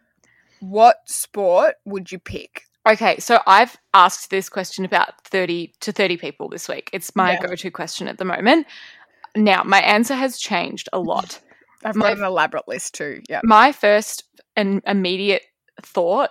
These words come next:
Speaker 2: was I would be, okay, so the way that I like to frame this in my mind is that I don't have to do the training. I'm naturally gifted at this sport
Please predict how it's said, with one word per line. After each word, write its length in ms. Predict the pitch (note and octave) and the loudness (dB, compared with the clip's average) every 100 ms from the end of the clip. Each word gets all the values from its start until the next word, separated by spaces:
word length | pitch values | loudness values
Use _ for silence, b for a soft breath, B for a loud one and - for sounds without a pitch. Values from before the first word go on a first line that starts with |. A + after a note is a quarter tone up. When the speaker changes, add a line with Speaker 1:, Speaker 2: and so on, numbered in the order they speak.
| - | -2
Speaker 2:
was 260 | F#3 F3+ - | -2 -2 0
I 160 | F3+ F3 | 0 0
would 300 | F3 E3 - | -4 -8 -8
be, 400 | E3 D#3+ D#3+ - | -6 -6 -8 -4
okay, 220 | - G3 - | -2 -2 -6
so 220 | - G#3+ - _ - | -4 -4 -4 _ -10
the 120 | A3 | -2
way 140 | A#3+ D#4 | 0 4
that 100 | C4+ | 4
I 100 | A3+ | 4
like 160 | G3+ - | 2 -2
to 100 | - | -4
frame 280 | F3+ F3+ | -2 -2
this 140 | F3 F3+ | -6 -8
in 80 | F3 | -8
my 120 | E3 | -6
mind 340 | D#3+ E3 E3+ | -4 -4 -4
is 160 | E3 D#3+ | -8 -6
that 120 | F3+ | -2
I 80 | G3+ | 0
don't 260 | F#3+ G3+ A3 | 2 2 2
have 160 | G#3 - | -4 -4
to 80 | G#3 | -4
do 120 | G#3 | -4
the 100 | G3 | -4
training. 360 | G3 F3 F3+ | -4 -4 -4
I'm 120 | F3 F3 | -4 -4
naturally 380 | F3+ - G3 F3+ | -4 -6 -8 -8
gifted 340 | F3+ - E3 | -10 -12 -10
at 160 | E3+ - | -8 -10
this 160 | E3+ - | -12 -10
sport 440 | - F3+ A#3 | -4 2 2